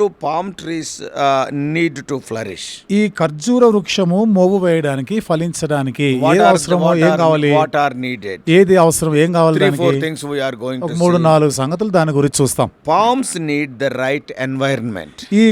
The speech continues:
Speaker 2: ఖర్జూర వృక్షానికి సరి అయినటువంటి అనుకూలమైన వాతావరణం కావాలి.
Speaker 1: Some trees grow like weeds, but palm trees are not like them.
Speaker 2: కొన్ని వృక్షాలు, కొన్ని చెట్లు,
Speaker 1: పిచ్చి
Speaker 2: ఆ,
Speaker 1: మొక్కల్లాగా.
Speaker 2: ఏదో పిచ్చి మొక్కల్లాగా ఏదో పెరిగిపోతూ ఉంటాయి, కానీ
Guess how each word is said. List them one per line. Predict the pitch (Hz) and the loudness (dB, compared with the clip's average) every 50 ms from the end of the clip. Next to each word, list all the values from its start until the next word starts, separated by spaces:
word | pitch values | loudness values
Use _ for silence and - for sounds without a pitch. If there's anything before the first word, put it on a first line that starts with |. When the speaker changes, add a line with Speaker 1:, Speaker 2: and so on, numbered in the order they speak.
| 208 - - | 2 2 -2
Speaker 2:
ఖర్జూర | 170 180 170 - 247 247 233 233 214 190 | -2 -2 0 0 0 2 4 4 2 2
వృక్షానికి | 190 160 - - - 190 175 165 147 180 175 170 202 208 170 - - 143 - - | 0 -4 -4 -2 0 0 0 -2 0 0 2 2 2 2 0 -2 -8 -8 -4 -2
సరి | 170 185 208 226 220 226 | 0 0 0 2 2 2
అయినటువంటి | 220 214 208 196 196 185 165 175 160 170 | 2 2 2 0 -2 0 0 0 0 0
అనుకూలమైన | 196 196 214 202 202 196 190 185 180 170 156 147 | -2 -2 0 2 2 2 0 0 -2 -2 0 2
వాతావరణం | 151 170 165 - 196 190 185 180 180 180 160 151 | 2 2 2 2 2 2 2 2 0 0 2 4
కావాలి. | 143 139 135 123 - - - - | 4 4 4 2 0 -6 -4 -2
Speaker 1:
Some | 175 175 175 151 - - | -2 -2 -2 -4 -6 -4
trees | 202 247 277 226 - 160 151 139 175 | -4 -4 -4 -4 -6 -8 -6 -2 -2
grow | 170 - 180 196 208 180 170 | 0 0 0 0 0 0 0
like | 170 165 - - 151 143 147 170 | -2 -2 -4 -8 -14 -12 -6 -2
weeds, | 247 269 254 202 151 - - - - - _ _ - 127 | 0 2 2 2 0 -2 -8 -14 -16 -20 _ _ -6 -6
but | 127 - - - 139 | -6 -6 -4 -2 0
palm | 165 202 226 220 - | 0 0 0 -2 -4
trees | 196 185 165 139 165 151 | -6 -6 -4 -2 -4 -4
are | 147 135 135 135 | -2 -4 -4 -6
not | 139 135 - 135 127 | -6 -6 -6 -8 -8
like | 123 113 98 95 120 | -8 -8 -10 -12 -12
them. | 113 95 78 69 - - _ _ _ - | -12 -12 -14 -18 -20 -20 _ _ _ -2
Speaker 2:
కొన్ని | 202 214 233 233 226 220 214 208 196 185 175 160 139 135 | -2 0 2 2 4 4 4 4 4 2 0 -2 -4 -4
వృక్షాలు, | 175 226 180 - - 226 202 185 156 180 | -4 -4 -4 -4 -2 0 0 0 0 -2
కొన్ని | 175 165 160 - | -4 -4 -4 -4
చెట్లు, | - 175 170 - 185 180 165 160 160 165 160 - - - - | -4 -6 -6 -4 -2 0 0 0 0 -2 -4 -10 -18 -18 -12
Speaker 1:
పిచ్చి | 127 139 156 | -10 -8 -8
Speaker 2:
ఆ, | 151 143 | -8 -8
Speaker 1:
మొక్కల్లాగా. | 143 165 185 208 | -6 -2 0 2
Speaker 2:
ఏదో | 214 226 - - | 2 2 0 0
పిచ్చి | - 220 - - 233 226 | -4 -6 -4 -4 -4 -4
మొక్కల్లాగా | 220 208 - 220 208 202 202 196 190 190 185 185 | -4 -2 -2 -2 0 2 2 2 2 2 2 2
ఏదో | 185 185 - - | 0 0 -2 -2
పెరిగిపోతూ | 160 156 180 185 165 180 180 - 170 151 | -2 -2 -2 -2 -2 -2 -2 0 -2 0
ఉంటాయి, | 127 165 139 123 - | 2 2 2 2 2
కానీ | 151 160 185 190 | 0 2 2 2